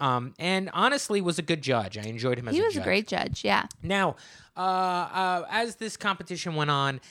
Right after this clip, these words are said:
Speaker 1: was very exciting to see these teams get very stressed out. It does seem like this was a thing that they filmed all four episodes in maybe four days.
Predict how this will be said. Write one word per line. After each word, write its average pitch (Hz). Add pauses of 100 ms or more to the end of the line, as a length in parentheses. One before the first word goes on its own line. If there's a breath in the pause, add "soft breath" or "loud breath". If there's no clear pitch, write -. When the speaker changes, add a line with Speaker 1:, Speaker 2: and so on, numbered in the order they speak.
(140)
Speaker 1:
was 131
very 151
exciting 139
to 127
see 127
these 123
teams 120
get 117
very 107
stressed -
out. 113
It -
does 208
seem 208
like 170
this 151
was 131
a 127
thing 123
that 117
they 113
filmed 131
all 113
four 117
episodes 110
in 104
maybe 107
four 104
days. 107